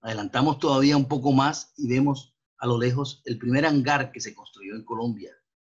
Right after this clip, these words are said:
el hangar que se levantó en donde hoy queda el Hotel del Caribe por la Compañía Colombiana de Navegación Aérea, la primera que funcionó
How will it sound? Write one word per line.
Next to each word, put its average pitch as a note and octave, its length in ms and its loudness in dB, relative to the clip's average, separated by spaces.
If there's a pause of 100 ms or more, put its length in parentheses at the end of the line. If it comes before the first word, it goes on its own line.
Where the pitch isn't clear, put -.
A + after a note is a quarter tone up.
(280)
el F#2+ 120 -14
hangar G2+ 480 -6
que F#2+ 120 -14
se G2 320 -10 (160)
levantó A2 720 -10 (540)
en G#2 600 -12 (100)
donde G#2+ 360 -10
hoy B2 180 -2
queda B2+ 260 0
el A2+ 60 -2
Hotel A#2 280 -4
del A#2+ 180 -4
Caribe A#2 560 -6 (1800)
por G#2 160 -10
la G2+ 120 -10
Compañía G#2+ 600 -6
Colombiana G#2+ 640 -8
de G#2+ 120 -8
Navegación F#2+ 800 -10 (280)
Aérea, F#2+ 680 -6 (220)
la - 160 -12
primera A2+ 600 -2 (220)
que - 140 -6
funcionó G2+ 680 -4